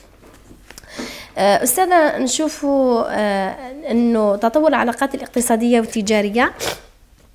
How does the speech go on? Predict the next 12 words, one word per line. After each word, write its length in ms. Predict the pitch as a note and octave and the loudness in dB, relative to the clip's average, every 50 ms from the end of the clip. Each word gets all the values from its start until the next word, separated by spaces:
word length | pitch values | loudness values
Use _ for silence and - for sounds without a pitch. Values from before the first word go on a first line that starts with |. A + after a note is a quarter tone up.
| _ - - - - - - - - | _ -20 -20 -20 -20 -20 -14 -6 0
يجعل 440 | G#3 A#3 C#4 C4 C4 A#3 B3+ B3 B3 | 2 4 4 4 4 2 2 2 4
من 240 | B3 B3+ A#3+ - - - - - | 2 2 0 -2 -4 -8 -6 0
إنكار 480 | B3+ B3 A#3+ A#3+ - D4+ D#4+ C#4+ A#3+ G#3+ | 2 2 2 2 2 4 4 6 4 4
تلك 280 | G3+ - C4 A#3+ - A#3 | 2 0 -4 -2 -2 -2
الأحكام 400 | A3+ - - - - B3+ A#3+ A#3 | -2 -2 -4 -4 -2 0 0 0
الأجنبية 600 | G#3+ - - G#3+ A3 A#3 A#3 A3+ A3+ A3 A3+ G#3+ | 0 -2 -4 -2 0 0 0 0 0 -2 -2 0
بصفة 440 | A3 A#3+ A#3 - A#3 A#3+ A#3+ G#3+ | -2 -2 -2 -4 -4 -2 -2 0
مطلقة 720 | G#3+ A#3 C4+ D4 - - B3+ A3+ G#3+ - - A#3+ B3 D4 - - - - - - - - - | 2 2 0 0 0 0 0 0 0 0 0 0 0 0 0 -4 -12 -18 -18 -20 -14 -6 0
يتعارض، 840 | B3 B3 B3 B3 C4+ B3 B3+ C4+ C#4 D4 D4+ C#4+ C#4+ C4 C4 C4+ C4+ - - - - - - _ _ _ - - - _ _ _ _ - | 2 2 4 4 4 4 4 6 6 8 8 8 6 6 4 4 2 -2 -10 -20 -20 -20 -20 _ _ _ -20 -20 -20 _ _ _ _ -2
آه، 340 | A3 G#3+ G#3 G3+ G3 G3 - | 0 2 2 4 2 2 0
مع 420 | - G#3+ A3 A#3+ A#3+ A#3 A#3+ A3 | 0 0 2 2 2 2 0 0
حاجة 380 | G#3 - - C#4 C4+ A#3 B3 B3 | 0 0 0 0 2 2 0 0